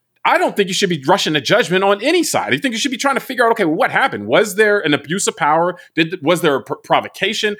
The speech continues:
Try to figure out what's going on. But what we would see a lot of times is that there would be a rush to either say the law enforcement had to be right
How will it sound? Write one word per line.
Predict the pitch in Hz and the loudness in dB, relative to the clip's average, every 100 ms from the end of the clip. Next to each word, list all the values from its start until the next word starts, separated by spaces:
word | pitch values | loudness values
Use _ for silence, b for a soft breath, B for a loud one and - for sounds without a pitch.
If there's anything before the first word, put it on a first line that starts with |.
| B B B | B B B
Try | - 214 | -2 -2
to | |
figure | - 233 220 | 0 2 2
out | |
what's | 190 - | 2 2
going | 214 | 2
on. | 247 | 4
But | 165 165 - - | 4 2 -2 -2
what | 247 285 | -2 0
we | 262 | -2
would | 196 | -2
see | - - 359 | -2 0 2
a | 190 | 4
lot | 143 | 2
of | 123 | 2
times | 139 123 143 160 | -4 -2 -2 -4
is | 143 | -2
that | 160 147 - b | 0 0 -4 b
there | 160 | 4
would | 180 | 4
be | 165 | 4
a | 143 110 | 0 2
rush | 226 220 - - - | 2 2 0 -6 -8
to | - 175 | -8 -6
either | 170 160 | -2 -2
say | - 156 | 2 2
the | 123 | 2
law | 113 156 220 | 0 2 2
enforcement | 202 196 196 180 170 | 2 0 0 0 0
had | 175 170 | 0 -2
to | |
be | 170 | -6
right | 156 151 147 | -2 0 0